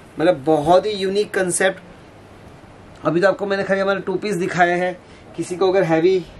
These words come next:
इसमें अगर किसी को heavy गाउन चाहिए, इंडो वेस्टर्न चाहिए, तो हम लोग regular मेंटेन, जो हमारी price होती है, जो fresh rate पन्द्रह सौ, दो हज़ार, ढाई हज़ार, वो सभी भी रेगुलर मेंटेन करते हैं। देखिए ये piece,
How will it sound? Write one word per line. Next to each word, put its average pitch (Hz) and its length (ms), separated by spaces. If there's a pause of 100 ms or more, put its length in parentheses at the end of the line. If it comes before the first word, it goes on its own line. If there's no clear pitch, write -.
(380)
इसमें 170 300
अगर 170 220
किसी 175 180
को 180 100
heavy 170 340 (2750)
गाउन 160 320
चाहिए, 170 380
इंडो 165 280
वेस्टर्न 175 260
चाहिए, 165 420 (340)
तो 165 100
हम 160 180
लोग 170 200
regular 165 440
मेंटेन, 170 320
जो 170 120
हमारी 175 180
price 165 280
होती 175 200
है, 170 80
जो 165 140
fresh 160 380
rate 160 220 (760)
पन्द्रह 151 260
सौ, 175 120
दो 165 140
हज़ार, 165 180
ढाई 156 240
हज़ार, 156 180 (260)
वो 170 120
सभी 175 240
भी 208 140
रेगुलर 196 280
मेंटेन 180 300
करते 170 280
हैं। 156 240 (340)
देखिए 139 320
ये 135 120
piece, 131 240